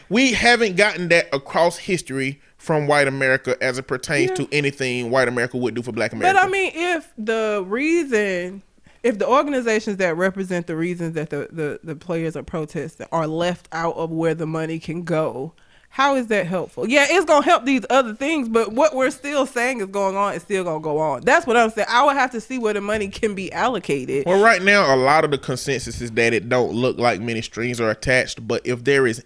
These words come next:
Speaker 1: any part of it that tries to silence somebody or tries to have N F L players sign for accountability or consequences for what they do or anything of that nature, then, you know, yeah, it's a problem, but I don't necessarily mean that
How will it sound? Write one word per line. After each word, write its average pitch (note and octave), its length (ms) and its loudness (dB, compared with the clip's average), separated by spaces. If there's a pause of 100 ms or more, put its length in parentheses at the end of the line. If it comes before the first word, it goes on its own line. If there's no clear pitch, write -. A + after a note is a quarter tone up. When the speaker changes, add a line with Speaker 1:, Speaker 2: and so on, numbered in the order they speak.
Speaker 1:
any D3+ 280 -2
part C3+ 360 2
of F3 160 2
it G3 200 -2 (500)
that C#3 540 0
tries D3 360 2
to B2 120 -6
silence C#3+ 500 2
somebody C3 720 2 (340)
or C3 160 4
tries C#3+ 340 4
to C3+ 80 2
have C#3 240 4
N C3+ 100 2
F C3+ 160 0
L C#3 120 4
players C#3+ 340 0
sign C#3+ 600 4
for B2+ 520 2 (340)
accountability C#3+ 760 2
or A#2 60 0
consequences D3 680 -2
for C#3+ 100 -6
what C#3+ 200 0
they C3+ 160 2
do C3+ 240 0
or B2+ 140 2
anything C#3+ 360 -2
of C3 60 0
that B2 160 2
nature, C#3+ 420 -2 (320)
then, C3+ 560 2 (120)
you D3 120 -2
know, C3 320 2 (100)
yeah, F#3 300 2
it's D#3+ 160 0
a C3+ 60 -4
problem, G3+ 560 2 (260)
but - 200 2
I F#3+ 120 6
don't F#3+ 240 2 (100)
necessarily F3 580 2
mean F3 260 2
that F3+ 160 4